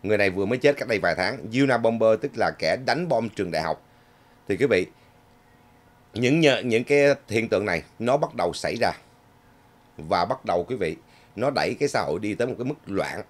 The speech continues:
Người ta không phân biệt được cái, à, vấn đề pháp lý và những kẻ vi phạm tội, à, tà-, về phạm pháp. Rồi người ta cũng không phân biệt được cái nào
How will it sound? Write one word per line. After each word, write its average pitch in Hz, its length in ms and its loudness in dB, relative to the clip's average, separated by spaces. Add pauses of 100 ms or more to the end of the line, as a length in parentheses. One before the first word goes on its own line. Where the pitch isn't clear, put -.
(180)
Người 98 220 -4
ta 107 120 -4 (100)
không 165 280 -2
phân 143 200 0
biệt 92 200 -2
được 104 220 -4 (160)
cái, 139 260 0
à, 107 220 2 (300)
vấn 143 300 4
đề 101 220 4
pháp - 360 -2
lý 151 240 4 (300)
và 90 140 2
những 90 160 -4
kẻ 92 160 -2
vi 120 360 -2
phạm 87 260 -4
tội, 78 200 -2
à, 82 140 0
tà-, 80 340 -2 (300)
về 110 140 6 (100)
phạm 90 180 -4
pháp. 127 260 0 (360)
Rồi 98 120 -4
người 98 120 0
ta 117 80 -2
cũng 139 140 -8
không 151 240 -2
phân 143 220 -2
biệt 95 180 -2
được - 280 -6
cái 143 160 2
nào 104 280 0